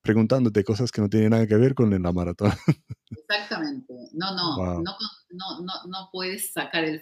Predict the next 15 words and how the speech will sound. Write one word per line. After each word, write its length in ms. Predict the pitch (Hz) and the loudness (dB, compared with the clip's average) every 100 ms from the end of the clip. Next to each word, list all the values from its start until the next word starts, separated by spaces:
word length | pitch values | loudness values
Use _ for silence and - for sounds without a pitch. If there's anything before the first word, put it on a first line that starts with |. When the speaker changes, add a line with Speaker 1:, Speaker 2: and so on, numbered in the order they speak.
| - | -6
Speaker 2:
foco 320 | 170 160 160 | -4 -4 -4
de 100 | 151 | -6
ahí 160 | 143 156 | -6 -8
porque 260 | 160 151 156 | -10 -12 -12
si 140 | 151 | -10
no 120 | 151 | -4
desistes, 1080 | 160 165 - 131 - - 135 - - - _ _ | -2 -2 -4 -10 -12 -14 -10 -8 -8 -12 _ _
<laughs> 200 | _ _ | _ _
porque 160 | 233 185 | -6 -4
Speaker 1:
Sí. 340 | - 104 101 95 - - - | -2 0 0 -2 -4 -8 -4
<laughs> 520 | 98 - - - - | -4 -4 -8 -8 0
Speaker 2:
es 180 | 165 - | 0 0
una 180 | 208 | -4
distancia 460 | 175 - 190 202 180 | -4 -4 -6 -4 -4
muy, 200 | 180 180 | -6 -10